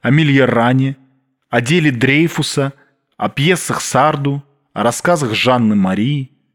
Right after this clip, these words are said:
Вероятно, ни у одного из читателей являлась мысль, что кое о чём из этого Гёте не стал бы вовсе разговаривать, и что лучше было бы Блюму говорить за Блюма. Зачем же пользоваться столь неудобным псевдонимом?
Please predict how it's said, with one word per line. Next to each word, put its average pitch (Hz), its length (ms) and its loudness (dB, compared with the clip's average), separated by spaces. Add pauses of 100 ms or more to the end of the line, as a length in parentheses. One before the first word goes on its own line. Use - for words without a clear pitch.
(1400)
Вероятно, 156 720 0 (260)
ни 135 140 2
у 151 100 2
одного 165 360 2
из 165 60 2
читателей 117 600 -2
являлась 113 600 0
мысль, 107 380 -2 (580)
что - 320 -2
кое 131 380 0
о 117 160 -4
чём 123 300 -2
из 117 260 -4
этого 107 320 -2
Гёте 135 380 -4
не 131 100 2
стал 135 300 -2
бы 104 140 -2
вовсе 107 340 -4
разговаривать, 104 800 -4 (280)
и 131 80 -4
что 135 260 0
лучше 156 320 0
было 131 280 2
бы 127 140 -2
Блюму 135 460 2
говорить 127 440 0
за 139 200 0
Блюма. 147 500 0 (440)
Зачем 160 360 -2
же 139 120 -2
пользоваться 113 600 -2
столь 110 300 0
неудобным 113 480 0
псевдонимом? 98 760 -4